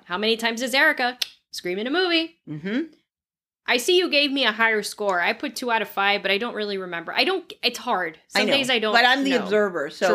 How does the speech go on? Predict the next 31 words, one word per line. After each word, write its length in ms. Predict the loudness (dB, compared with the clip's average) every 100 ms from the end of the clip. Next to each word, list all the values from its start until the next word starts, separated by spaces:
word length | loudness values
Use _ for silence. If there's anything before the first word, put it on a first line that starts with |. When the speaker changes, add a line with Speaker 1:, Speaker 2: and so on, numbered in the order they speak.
| 2
Speaker 1:
True. 100 | -2
Speaker 2:
y-, 120 | 0 0
I 40 |
think 260 | 0 -2 -4
you 120 | -2
did 220 | 0 0
about 340 | 2 0 0
four 340 | -6 -4 -2 -4 -4
Speaker 1:
Oh, 220 | -2 -2
great. 300 | 0 2 2
Speaker 2:
of 60 | -2
them. 220 | -6 -4
Speaker 1:
So 140 | 0
it 80 | 2
was 120 | 0
still 220 | -2 -2 -2
effective. 580 | 0 0 -2 -10 -10 -14
Speaker 2:
Yeah. 440 | -4 0 2 0 -4 -20 -2
I 40 |
mean, 200 | 0 0 0
for 120 | -2
you, 360 | 0 0 0
yes, 420 | -2 2 2 2 0
I 60 |
know 240 | 2 0 0
it 140 | -2
was. 480 | 0 0 2 -2 -6
Speaker 1:
<laughs> 40 |
For 140 | -6 -4
me. 280 | 0 0 4
Speaker 2:
Because, 360 | 4 4 -2